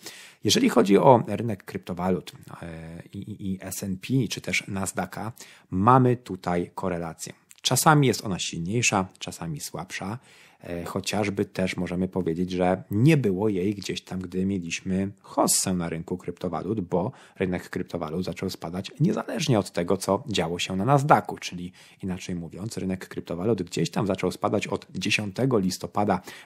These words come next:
dwa tysiące dwadzieścia jeden, bo wtedy mieliśmy szczyt, e, Bitcoina na poziomie sześćdziesięciu dziewięciu tysięcy dolarów, a Nasdaq jeszcze przez jakiś czas, przez dwa miesiące szedł do góry, więc tutaj korelacji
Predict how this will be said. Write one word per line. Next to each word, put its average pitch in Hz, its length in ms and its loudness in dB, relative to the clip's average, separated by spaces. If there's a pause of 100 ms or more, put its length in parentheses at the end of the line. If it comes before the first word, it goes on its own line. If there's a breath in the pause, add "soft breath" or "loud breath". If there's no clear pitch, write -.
dwa 92 160 -6
tysiące 92 420 -4
dwadzieścia 85 460 -8
jeden, 98 260 0
bo 85 100 -2
wtedy 92 260 0
mieliśmy 87 540 -4
szczyt, - 440 0 (380 loud breath)
e, 90 140 -2
Bitcoina 82 460 -6
na 82 100 -8
poziomie 87 360 -4
sześćdziesięciu 85 580 -4
dziewięciu 85 360 -4
tysięcy 92 380 -6
dolarów, 90 460 0 (320 loud breath)
a 240 120 2
Nasdaq 98 560 2
jeszcze - 340 -10
przez 98 220 -6
jakiś 90 320 -6
czas, - 280 -8
przez 87 240 -4
dwa 107 200 2
miesiące 92 500 0
szedł 87 360 -4 (160)
do 110 180 4
góry, 110 300 4
więc 90 220 -6
tutaj 139 280 2
korelacji 92 720 0